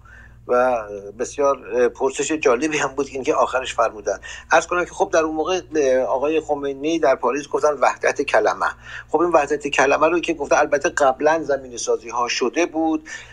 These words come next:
اتحاد جماهیر شوروی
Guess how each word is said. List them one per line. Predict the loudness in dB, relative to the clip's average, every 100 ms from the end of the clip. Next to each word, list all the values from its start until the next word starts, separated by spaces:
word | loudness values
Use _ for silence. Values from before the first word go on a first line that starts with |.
| -20 -20 -20 -20 -20 -20 0
اتحاد | 2 4 0 0
جماهیر | -2 -2 -2 -4 -4
شوروی | -4 0 2 2 0 -4 -6 -6